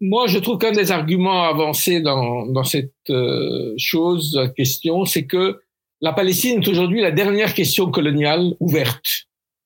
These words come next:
c'est-à-dire qui n'a pas connu le début d'une solution. Et tous les autres pays, euh, ont obtenu, euh, l'indépendance nationale, euh, sous une forme ou sous une autre. Bon, il y a le problème un peu à part du Sahara, mais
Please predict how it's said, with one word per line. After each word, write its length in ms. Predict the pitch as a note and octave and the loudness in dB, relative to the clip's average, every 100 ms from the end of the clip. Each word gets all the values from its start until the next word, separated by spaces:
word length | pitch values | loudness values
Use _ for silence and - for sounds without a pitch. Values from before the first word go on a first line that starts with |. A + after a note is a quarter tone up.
| _ | _
c'est-à-dire 200 | D3+ C3+ | -2 2
qui 100 | F3+ | 2
n'a 140 | E3 | 0
pas 260 | C#3 G#3 F#3 | 2 0 0
connu 360 | - F3+ G3 | 0 0 2
le 120 | F#3+ D3+ | 2 2
début 320 | C3 E3 G3+ | 2 2 2
d'une 180 | E3 C#3+ | 2 0
solution. 520 | D#3 C3+ - B2 A#2 _ _ _ _ _ _ | 0 0 -2 -4 -6 _ _ _ _ _ _
Et 160 | D3 C#3+ | -2 0
tous 120 | F#3+ | 2
les 200 | E3+ C#3+ | 2 2
autres 200 | E3+ C#3 | 0 -2
pays, 560 | - C3+ D3 E3 D#3+ C#3+ | 0 2 2 2 0 2
euh, 260 | B2 A#2+ B2 - _ | 2 0 -2 -6 _
ont 260 | - E3 D#3 | -4 0 0
obtenu, 500 | C3+ D#3 D3 D#3 E3+ F3 D#3+ | 0 0 2 2 2 2 2
euh, 380 | C#3 C3 B2+ B2 | 2 2 2 2
l'indépendance 720 | B2+ C#3+ C3 C3+ C3+ C#3 B2 | 0 2 2 0 0 0 0
nationale, 720 | B2+ C#3+ B2+ D3 D#3 D#3 D3 | 0 0 2 2 2 2 2
euh, 220 | B2+ A2+ - _ _ _ | 0 -2 -8 _ _ _
sous 140 | - C3+ C3 | -2 0 2
une 200 | D#3 C3 | 2 2
forme 220 | D#3 C#3 | 2 2
ou 40 | C3 | 2
sous 140 | C3 | 0
une 140 | A#2+ D#3 | 0 0
autre. 160 | F3+ | 2
Bon, 120 | C#3 | 2
il 60 | B2 | 2
y 60 | C3+ | 2
a 60 | |
le 120 | C3+ | 2
problème 320 | A2 C3+ C3+ C3+ | 0 0 2 2
un 220 | A2 B2 | 0 0
peu 240 | D3 C#3 A#2 | 0 0 0
à 60 | |
part 240 | A#2+ C3+ B2 | 0 0 0
du 100 | A2+ | 0
Sahara, 600 | - A#2+ B2 F#3+ G#3+ - - - - - - | 0 0 0 0 -2 -6 -20 -20 -16 -12 -2
mais 400 | F#3+ G3 - | 0 0 -2